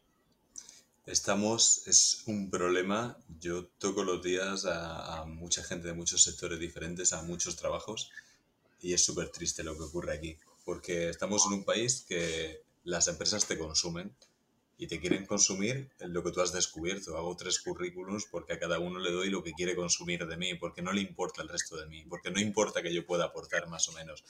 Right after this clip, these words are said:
Entonces, tú tienes tu, tu aspecto de comida basura, que hay empresas que te van a comer, usar y tirar.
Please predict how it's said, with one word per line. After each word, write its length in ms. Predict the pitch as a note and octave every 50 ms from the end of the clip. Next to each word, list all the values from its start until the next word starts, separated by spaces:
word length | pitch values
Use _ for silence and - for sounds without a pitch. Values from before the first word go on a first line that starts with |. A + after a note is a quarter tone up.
| - - - - - _
Entonces, 640 | - F2+ E2+ - G#2+ G#2 - G2 E2+ - - - - -
tú 120 | - F#2+ F#2
tienes 320 | G2+ G2 F#2+ F#2 F2 - -
tu, 600 | G2 F#2+ F2+ F2+ F2 F2 F2 F2 F2 F2 F2 E2+ - -
tu 160 | F2+ F2+ F2
aspecto 460 | E2+ - - G2+ F#2+ - - - E2+
de 200 | E2 E2 D#2+ E2
comida 360 | - F2 E2+ E2+ F2 F2+ F2+ F2+
basura, 440 | F2+ F2 - - G#2+ A2 B2+ C3 - - _ _ _ _ _ _ _ _ _ _ -
que 80 | -
hay 80 | G2+ F#2+
empresas 380 | F#2 F2 G2 G2+ G2+ G2 E2+ -
que 100 | - E2
te 80 | D#2+
van 180 | D#2+ E2+ E2+ F2+
a 180 | F2 F2 -
comer, 380 | - F2+ E2+ F2 G2 A#2 C#3 C3
usar 280 | G#2+ F2+ - F#2+ F2 E2+
y 60 | F2
tirar. 440 | - F#2 F2+ A2 C3+ D3+ - -